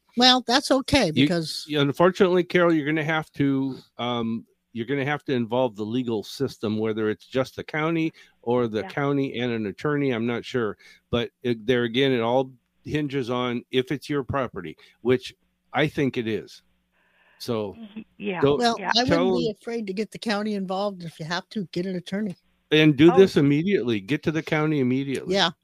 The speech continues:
Speaker 2: Don't waste
Speaker 3: Yeah.
Speaker 2: time.
Speaker 1: Let them handle it.
Speaker 3: Yeah, I'll call them today.
Speaker 1: Okay.
Speaker 2: Yeah,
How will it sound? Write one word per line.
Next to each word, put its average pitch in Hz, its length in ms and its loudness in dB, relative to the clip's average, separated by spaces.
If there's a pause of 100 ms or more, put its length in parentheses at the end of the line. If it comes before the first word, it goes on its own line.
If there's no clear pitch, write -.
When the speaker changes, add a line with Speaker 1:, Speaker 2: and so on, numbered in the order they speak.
Speaker 2:
Don't 127 200 -2
waste 135 180 -2
Speaker 3:
Yeah. - 140 0
Speaker 2:
time. 123 200 -2
Speaker 1:
Let 254 220 0
them 311 200 0
handle 170 420 2
it. 131 120 -10 (640)
Speaker 3:
Yeah, 214 200 0
I'll 233 180 4
call 240 240 0
them 220 220 -4
today. 196 480 -2 (760)
Speaker 1:
Okay. 240 240 4
Speaker 2:
Yeah, 101 160 2